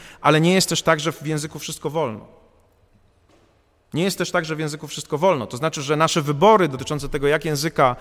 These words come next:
używać, zwłaszcza jak on wchodzi w relacje z innymi pojęciami, mają znaczenie co do tego, czy zestaw pojęć, czy język, którym się posługujemy, pozwala nam radzić sobie z rzeczywistością, czy nie.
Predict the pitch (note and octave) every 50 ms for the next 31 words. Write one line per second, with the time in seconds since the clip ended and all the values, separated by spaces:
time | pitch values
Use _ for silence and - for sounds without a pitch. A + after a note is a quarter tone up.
0 | - - - - C#3 C3 F3+ E3+ E3 C3+ B2+ D3+ D#3+ - - D#3 D#3+ E3 - E3+
1 | E3+ D#3 - - - F#3 G3+ F3+ E3 E3 D#3+ D3 - - - - - A#2+ C3+ D3
2 | D3 E3 F3 - - E3 C#3 D3+ D#3 D#3+ E3+ G3+ A#3+ A3+ E3+ C#3 A#2+ A2 - -
3 | - _ _ _ _ _ _ _ - - D3+ D3 C#3+ C#3+ C3 - C3+ A2+ A2 A2+
4 | B2 C#3 D3+ C#3+ D3+ D#3+ E3+ F3+ F#3 E3 E3 F3 E3 - - E3+ D#3+ E3+ F3+ -
5 | E3 D#3+ D#3+ D#3 F3 E3+ E3+ E3+ E3+ - - D3+ D3 D3 D3 - - - - -
6 | - _ - A#2+ C#3+ F#3 F3+ - F#3+ E3 - - - E3 D3+ C#3 C#3 C#3 C#3+ D3
7 | - - - B2+ C3+ C#3+ D#3+ F3 F3+ D#3 D#3+ D3+ - - D3+ D3 C#3+ - D3 -
8 | C3+ - - C3 C3 C3+ C#3+ D3+ D3+ D3 C3+ - C#3+ B2+ B2 C#3+ E3 F3 F3 E3+
9 | E3 D#3 D#3 D#3 D3+ D3+ D3 - - D#3 D3 C#3+ C#3 C#3+ C3+ - C#3+ C3+ - D#3
10 | D3 - - D3 C#3 - - B2 A2+ G2+ F2+